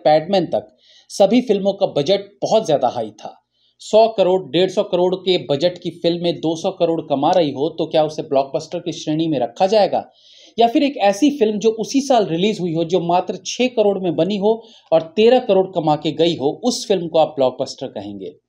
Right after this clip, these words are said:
जी हाँ, हमारे हिंदी सिनेमा में जिस वक्त हॉरर फिल्मों का मजाक उड़ाया जाता था, ऐसे समय में तुम्बाड़ एक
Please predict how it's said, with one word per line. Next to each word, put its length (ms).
जी 120
हाँ, 180
हमारे 220
हिंदी 240
सिनेमा 420
में 160
जिस 220
वक्त 240
हॉरर 220
फिल्मों 320
का 160
मजाक 420
उड़ाया 220
जाता 320
था, 280
ऐसे 260
समय 320
में 280
तुम्बाड़ 440
एक 140